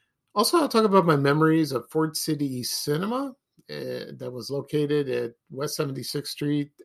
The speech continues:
and South Pulaski Road in Chicago, right near my old house. And, uh, that, so this episode will be a lot of fun, uh, reminiscing, um,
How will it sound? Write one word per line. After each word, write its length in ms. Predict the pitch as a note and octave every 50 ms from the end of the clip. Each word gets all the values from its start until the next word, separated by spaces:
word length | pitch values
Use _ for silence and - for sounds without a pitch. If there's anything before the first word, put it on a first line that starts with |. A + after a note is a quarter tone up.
| _ -
and 580 | C#3+ B2 B2 A#2+ A#2 A#2 A#2+ A#2 A#2+ B2+ - - -
South 380 | - - D3 C#3+ C#3+ C#3 -
Pulaski 380 | - C#3 C#3+ C#3 C3+ - - B2
Road 440 | A#2+ B2+ C3+ C#3+ D#3+ F#3+ A3+ A3+ G3
in 80 | C#3
Chicago, 800 | A2+ - - - - - C3 B2+ C3 D3+ F#3 A3 B3 B3+ G#3+ -
right 160 | - B2+ A#2+ A#2
near 140 | A#2 A#2+
my 100 | A#2+ A#2+
old 160 | A#2 C3 C#3+ D3
house. 400 | - A3+ G#3+ - - - - - _ _ _ _ _ _ _ _ _ _ _ _ _ _ _ _ _ _ -
And, 500 | E3 C#3 C#3 C#3+ C#3+ D3 C#3+ D3 C#3+ C#3+
uh, 460 | D3+ D3 D3 D3 D3 D3 D3 D3 D3 D3 _ _ _ _ _ _ _ _ _ _ _ _ - B3+ _ _ _ -
that, 160 | B3 A#3+ - _ _ _ _ _ _ _ _ _ _ _ _ _ _ _
so 220 | - - - D#3 D3
this 220 | D#3 A3 A3 -
episode 380 | C4 A3+ - - - - F#3+ E3
will 80 | D#3
be 100 | C#3+ D3+ D3+
a 60 | D3
lot 160 | C#3 C3+ C3+
of 100 | C#3 -
fun, 460 | - C#3+ C3+ C3+ C#3 C3+ C#3 C3+ C3
uh, 240 | C3 C3 C3 C3 C3
reminiscing, 960 | B2+ B2 C3+ C3 C3 B2+ B2 B2 B2 A#2+ - - B2 A#2 A#2 A#2 A#2 A#2+ A#2+ B2
um, 580 | B2 B2 B2+ B2 B2 B2 B2 B2 B2 A#2 G#2 G2+